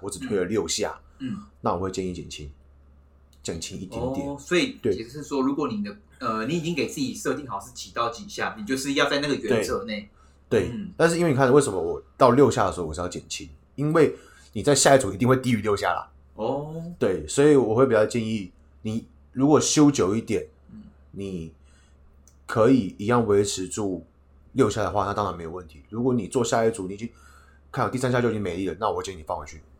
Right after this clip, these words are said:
Speaker 2: 对，基本上那也就是我们之前好像我文章有提到过，说我们不要追求力竭，我们是应该追求力竭的前一两下。
Speaker 1: 对。
Speaker 2: OK。
Speaker 1: 对，因为我其实我觉得力竭的话可以做，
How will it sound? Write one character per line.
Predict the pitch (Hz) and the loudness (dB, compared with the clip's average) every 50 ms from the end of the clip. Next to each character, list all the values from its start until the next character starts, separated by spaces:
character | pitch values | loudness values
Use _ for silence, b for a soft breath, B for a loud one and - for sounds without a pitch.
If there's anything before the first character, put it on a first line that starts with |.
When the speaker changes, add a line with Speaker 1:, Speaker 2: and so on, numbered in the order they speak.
| _ _ | _ _
Speaker 2:
对， | - 110 107 | -12 -12 -10
基 | - 170 202 | -6 -4 -2
本 | 196 165 | 0 0
上 | 165 196 190 196 | 2 2 2 2
那 | 202 160 | 0 -2
也 | 127 - | -2 -2
就 | - 147 143 | -4 -4 0
是 | 160 170 | 0 0
我 | 139 | 0
们 | 120 110 107 107 | 0 -4 -8 -8
之 | - 143 | -10 -12
前 | - 131 113 107 | -10 -10 -10 -10
好 | 101 - 117 135 | -10 -6 -6 -6
像 | 151 | -6
我 | 107 | -4
文 | 107 110 110 | -6 -6 -4
章 | 135 - | -4 -4
有 | 98 | -4
提 | - - - - | -6 -12 -18 -6
到 | - 131 127 120 | -4 -2 -2 -2
过， | 117 117 110 113 113 | -4 -6 -6 -6 -8
说 | - - - 127 117 | -10 -10 -6 -4 -4
我 | 117 120 | -4 -4
们 | 123 131 131 131 | -2 -2 -4 0
不 | 160 170 | 2 2
要 | 196 196 | 2 2
追 | 190 190 | 2 0
求 | 180 160 131 120 | -2 -2 -4 -4
力 | 165 170 135 | -4 -4 -6
竭， | - - 123 | -6 -6 -4
我 | 110 113 | -4 -4
们 | - 117 | -6 -8
是 | - - 180 180 | -10 -6 -4 -2
应 | 180 180 | -2 -2
该 | 170 170 165 165 | 0 0 -2 -2
追 | 160 - 160 160 160 | -2 -4 -4 -6 -6
求 | 160 - - 117 110 | -6 -4 0 0 0
力 | 110 170 185 165 135 | 0 0 -4 -6 -6
竭 | - 127 117 | -6 -10 -8
的 | 104 107 110 | -6 -6 -6
前 | - - - - 127 113 - - 190 | -6 -8 -4 -2 -2 -2 -2 -4 -6
一 | 180 156 | -6 -6
两 | 131 123 117 95 - - | -4 -4 -6 -6 -8 -10
下。 | - - 131 107 - - - - _ _ - | -6 -4 -4 -4 -4 -6 -12 -20 _ _ -6
Speaker 1:
对。 | - 113 90 76 - 69 _ _ _ _ _ _ _ _ _ _ _ | -4 -2 -2 -2 -6 -14 _ _ _ _ _ _ _ _ _ _ _
Speaker 2:
OK。 | - 123 - - 107 | -12 -12 -10 -8 -4
Speaker 1:
对， | 95 98 87 - - - | -2 -2 -2 -4 -6 -6
因 | 143 165 | -2 2
为 | 180 180 180 160 139 120 - - - | 2 4 4 4 4 4 2 2 0
我 | - 113 107 104 104 104 | 2 2 2 2 0 -2
其 | - - 131 139 | -2 0 0 0
实 | 139 - 131 123 120 117 113 - | 0 0 -2 -2 -2 -2 -2 -4
我 | - 117 | -4 -4
觉 | 113 120 | 0 2
得 | 135 147 | 2 2
力 | 165 196 175 139 | 0 -2 -4 -4
竭 | 123 - 107 98 98 98 | -4 -2 -2 0 0 2
的 | 104 101 | 0 2
话 | 107 120 113 107 101 92 92 87 85 80 - - - - _ | 4 4 6 6 6 4 4 2 0 -4 -8 -12 -20 -20 _
可 | - - - 143 | -6 2 4 4
以 | 143 131 | 4 4
做， | - - 120 90 - - | 0 -4 -4 -4 -4 -6